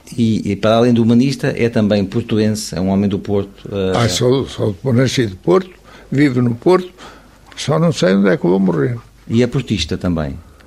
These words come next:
Speaker 2: Sou do Porto, é, sou, sou portista porque, porque é o Futebol Clube do Porto, não é? É, é da minha cidade, naturalmente que sou portista, mas não sou assim um,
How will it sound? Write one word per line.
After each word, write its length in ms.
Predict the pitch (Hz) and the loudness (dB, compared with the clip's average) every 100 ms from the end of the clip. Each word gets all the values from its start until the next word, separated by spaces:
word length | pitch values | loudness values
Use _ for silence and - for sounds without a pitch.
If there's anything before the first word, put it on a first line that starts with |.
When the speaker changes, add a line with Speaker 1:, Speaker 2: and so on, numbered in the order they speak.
| - - _ - | -20 -20 _ -12
Speaker 2:
Sou 240 | - - | -4 -4
do 100 | 92 | -4
Porto, 440 | 104 - 107 - 82 - | -6 -4 -4 -6 -6 -2
é, 380 | 87 - 117 | 0 0 0
sou, 280 | 110 - 190 202 - 175 | 0 0 0 0 -4 -2
sou 200 | 214 254 | 0 0
portista 560 | 254 196 170 160 - | -2 0 0 0 -2
porque, 500 | 226 254 208 233 240 - - - | -2 -2 0 0 0 -2 -12 -4
porque 240 | 160 139 | -2 2
é 60 | 156 | 2
o 100 | 131 | 2
Futebol 440 | - - 143 135 | -4 -6 0 0
Clube 320 | - 131 117 | 0 0 2
do 120 | 107 123 | 0 0
Porto, 400 | 254 285 208 - | 2 2 0 -2
não 220 | 117 123 | 0 2
é? 80 | 170 | 2
É, 460 | 147 120 127 - | 2 0 0 0
é 160 | 117 117 | 2 2
da 100 | 127 | 0
minha 240 | 135 151 | 0 0
cidade, 420 | 135 175 185 180 | 0 0 0 0
naturalmente 640 | 196 220 196 196 151 165 165 | 0 -2 0 0 2 0 -2
que 80 | - | -6
sou 200 | - 160 | -2 -2
portista, 580 | - 165 - 147 143 | -4 -6 -2 -2 -2
mas 160 | 135 117 | -4 -2
não 120 | 127 | -2
sou 260 | 117 143 143 | -2 0 0
assim 260 | 135 127 | 0 -2
um, 260 | 156 160 170 | -2 0 -2